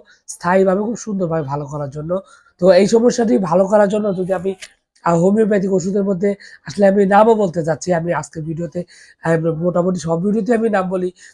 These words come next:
তবে এখানে যে ওষুধগুলোর কথা বলবো, আপনি চাইলে, আহ, এগুলা যে কোনো হোমিওপ্যাথিক ফার্মেসি থেকে ওষুধ কিনে নিয়ে সেবন করে খেতে, দেখতে পারেন। কারণ ওষুধগুলো,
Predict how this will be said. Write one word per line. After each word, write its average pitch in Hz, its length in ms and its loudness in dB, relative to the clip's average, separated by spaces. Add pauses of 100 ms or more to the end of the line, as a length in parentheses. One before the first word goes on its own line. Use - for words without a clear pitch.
(140)
তবে 180 160 2
এখানে 202 240 2
যে 208 80 2
ওষুধগুলোর 196 380 0
কথা 196 180 0
বলবো, 208 260 -2
আপনি 175 280 -4
চাইলে, 180 320 -4 (420)
আহ, 160 160 4
এগুলা 170 380 4
যে 165 160 -2
কোনো 180 380 2
হোমিওপ্যাথিক 170 580 -2
ফার্মেসি 165 380 -12
থেকে 208 280 -4 (500)
ওষুধ 170 320 -6
কিনে 196 180 0
নিয়ে 185 120 -2
সেবন 180 240 -4
করে 165 220 -4
খেতে, 165 320 -4
দেখতে 156 320 -8
পারেন। 196 220 -2 (420)
কারণ 165 160 0
ওষুধগুলো, 180 580 0